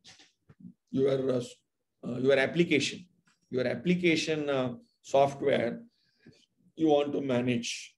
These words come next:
So you want to actually implement an asset management system. So which is a top priority for you? The visual appeals of website,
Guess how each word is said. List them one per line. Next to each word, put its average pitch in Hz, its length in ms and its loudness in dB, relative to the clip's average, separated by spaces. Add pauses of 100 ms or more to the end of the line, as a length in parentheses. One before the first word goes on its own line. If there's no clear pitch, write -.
(140)
So 139 540 0 (180)
you 147 120 0
want 170 240 4
to 170 100 4
actually 160 640 -2 (320)
implement 202 640 4
an 185 100 4
asset 147 240 -2
management 120 480 -4
system. - 340 -12
So 139 140 0
which 143 200 -4
is 160 120 -2
a 156 100 -2
top 127 280 -4
priority 123 400 -2
for 113 200 -6
you? 117 160 -8 (600)
The 147 80 6
visual 196 440 6
appeals 175 440 4
of 151 120 6
website, 131 560 0